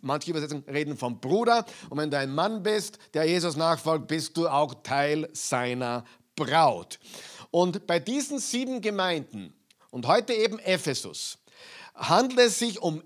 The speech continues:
echte Gemeinden, also echte physische Kirchen. Wir reden nicht von Gebäude übrigens, wir reden von Menschen, echte Menschen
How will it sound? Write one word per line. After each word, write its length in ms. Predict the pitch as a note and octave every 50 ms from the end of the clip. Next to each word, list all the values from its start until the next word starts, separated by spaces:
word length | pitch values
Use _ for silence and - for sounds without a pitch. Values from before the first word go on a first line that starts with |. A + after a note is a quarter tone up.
| - _
echte 460 | - E3 G#3 C4+ B3+ - - - C4+ B3
Gemeinden, 680 | A3+ C4 B3 F#3+ E3 D3 D3+ D#3 D#3 E3+ G3+ A#3+ C4 - _ _ _ -
also 180 | B2+ B2 C#3 D#3+ - -
echte 640 | - G#3+ B3+ B3 - - - - B3+ C4 C4+ C4 - F3+
physische 760 | - - - G#3 A3+ B3 B3+ G3+ B3 B3+ A#3+ - B3 B3
Kirchen. 600 | - - - G3+ F3 E3 C#3+ - F3+ A3+ C4 A#3 - _ _ _ - - - - - -
Wir 140 | - C3+ D3
reden 220 | F3 G3+ G3+ D#3+ G3
nicht 160 | A3 - -
von 160 | F#3+ F3+ F3
Gebäude 500 | - E3+ A#2+ - E3 F3+ G#3 A3+ D#3+ D3+
übrigens, 720 | C3 B2+ B2+ - C3 C#3 C#3 C#3+ C3+ E3+ G3 G3 - -
wir 80 | D3+ D3
reden 200 | D#3+ E3 D#3+ D#3
von 380 | B2+ C#3+ C3+ C3 C3 B2+ C3 C#3
Menschen, 600 | D3+ F3+ G3+ F3+ - - - - F3 G3 B3 - _ _ -
echte 540 | - E3 A#3 A3+ - - - B3 C4 C4+ B3+ -
Menschen 600 | - F3+ F#3+ F#3+ F3 E3 - - - A3+ B3 A#3+